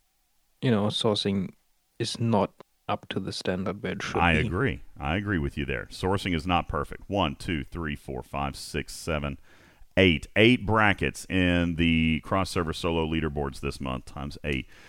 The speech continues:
Speaker 2: means
Speaker 1: And
Speaker 2: that
Speaker 1: I
Speaker 2: per
Speaker 1: think that's
Speaker 2: server,
Speaker 1: just
Speaker 2: per server was, um, eighty-six thousand shards. Eighty-six thousand in auctions. All right, maybe that's a bunch. Maybe it's not.
Speaker 1: What?
Speaker 2: I don't know.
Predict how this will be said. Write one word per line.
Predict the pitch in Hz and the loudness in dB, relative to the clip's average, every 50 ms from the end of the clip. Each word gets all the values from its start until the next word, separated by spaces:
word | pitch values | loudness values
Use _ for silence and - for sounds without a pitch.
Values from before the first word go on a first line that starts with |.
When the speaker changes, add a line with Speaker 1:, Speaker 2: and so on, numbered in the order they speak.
| - - - | -18 -10 -2
Speaker 2:
means | - 104 120 127 123 120 117 143 139 | 4 6 8 10 10 10 8 8 6
Speaker 1:
And | 117 | 6
Speaker 2:
that | 117 110 - | 6 6 6
Speaker 1:
I | 143 | 6
Speaker 2:
per | 131 131 120 117 | 6 6 6 4
Speaker 1:
think | |
that's | 127 - | 4 4
Speaker 2:
server, | - 143 123 123 110 82 82 | 6 8 8 8 8 6 4
Speaker 1:
just | - - - - - - - - - _ _ - - - _ _ _ - - - _ | 2 0 -2 -4 -10 -12 -16 -20 -20 _ _ -20 -20 -20 _ _ _ -20 -20 -14 _
Speaker 2:
per | - - 127 123 | 2 2 2 4
server | - - - 123 117 107 90 78 76 78 80 - - - - | 2 2 2 4 6 6 6 4 2 0 0 -2 -4 -12 -8
was, | - 82 90 92 90 87 87 85 85 82 82 82 80 78 - - - - _ _ - | -2 2 4 6 8 8 8 8 8 8 6 6 4 0 -4 -6 -10 -12 _ _ -4
um, | 76 82 80 78 76 76 73 73 73 71 71 71 71 - - - - _ _ _ _ - - _ _ _ _ _ - - | 0 0 2 2 2 2 2 0 0 -2 -4 -6 -8 -10 -12 -14 -18 _ _ _ _ -20 -20 _ _ _ _ _ 2 6
eighty-six | 101 110 110 107 98 85 - - - 101 - - | 6 8 8 6 4 2 0 2 2 2 0 0
thousand | - - 85 78 76 73 67 65 64 | 0 0 2 2 2 2 -2 -6 -10
shards. | - - 58 50 50 - - - - - _ _ _ _ _ _ _ _ _ _ - _ _ _ _ _ _ _ _ _ - - | -10 -8 -8 -8 -8 -10 -12 -18 -20 -20 _ _ _ _ _ _ _ _ _ _ -20 _ _ _ _ _ _ _ _ _ -2 2
Eighty-six | 95 98 95 92 87 - - 85 - | 4 4 4 4 2 -2 -2 -4 -4
thousand | - 73 64 57 57 - - - - - - - | -2 -4 -4 -4 -4 -6 -10 -14 -18 -12 -2 4
in | 107 113 117 123 127 | 6 8 8 8 8
auctions. | 104 92 82 71 - - - - - - - _ _ _ _ _ _ _ _ _ _ _ - - | 6 6 4 2 0 -6 -12 -12 -12 -16 -20 _ _ _ _ _ _ _ _ _ _ _ -8 -4
All | 80 | -2
right, | 90 - - | -2 -2 -2
maybe | - 101 110 117 123 | 2 4 4 6 6
that's | 127 127 120 | 6 4 4
a | - | 2
bunch. | 127 139 127 101 78 - | 4 4 4 4 4 2
Maybe | - 85 90 90 | 2 2 2 2
it's | 87 - | 0 0
not. | - - - | 0 0 0
Speaker 1:
What? | 190 - - | 0 0 0
Speaker 2:
I | 80 | -2
don't | 76 69 | -2 -2
know. | 53 50 50 | -4 -6 -10